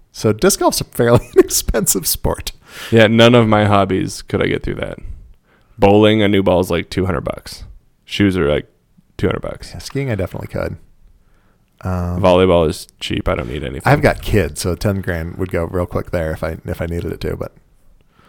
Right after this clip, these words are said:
Speaker 1: uh, yeah. Anyway.
Speaker 2: But yeah, perk to disc golf.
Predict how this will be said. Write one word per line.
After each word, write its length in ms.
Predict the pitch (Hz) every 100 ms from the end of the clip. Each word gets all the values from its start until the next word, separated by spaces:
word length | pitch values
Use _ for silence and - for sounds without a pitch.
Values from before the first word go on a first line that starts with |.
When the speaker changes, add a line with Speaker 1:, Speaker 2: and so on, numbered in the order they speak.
| _ _ _ -
Speaker 1:
uh, 260 | 78 - - - _ _ _
yeah. 180 | - 123 - _ _
Anyway. 240 | 123 104 - - -
Speaker 2:
But 100 | 135
yeah, 160 | 175 - _
perk 240 | - 95 -
to 100 | 98
disc 220 | 117 -
golf. 340 | 65 - -